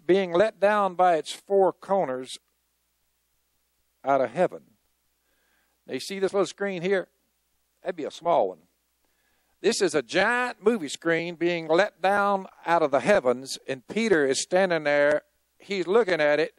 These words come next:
He was hungry. He wanted something to eat while the meal was being prepared.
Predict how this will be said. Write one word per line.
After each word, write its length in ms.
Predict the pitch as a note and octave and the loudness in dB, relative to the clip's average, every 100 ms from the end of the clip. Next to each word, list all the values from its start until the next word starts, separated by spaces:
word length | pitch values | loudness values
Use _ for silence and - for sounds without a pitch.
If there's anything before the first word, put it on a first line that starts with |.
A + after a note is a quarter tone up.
| _ _ _ _ _ _ _ | _ _ _ _ _ _ _
He 140 | E3 | 0
was 160 | E3+ D3 | 0 0
hungry. 420 | G3+ C#4 C4 C4+ | 0 0 2 2
He 80 | G#3+ | 4
wanted 240 | G3+ A#3+ | 4 2
something 380 | - B3 A3 A3 | 2 0 2 0
to 100 | G#3+ | 2
eat 240 | A3+ A3+ - | 2 0 0
while 200 | G3 F3 | 2 4
the 120 | D3 | 2
meal 320 | D#3 G3 A#3+ | 4 4 6
was 180 | A#3 G#3 | 4 2
being 220 | G3+ A3 | 2 0
prepared. 680 | A3 G#3 G3 E3 C3+ C3+ C#3+ | 0 2 2 4 4 2 -2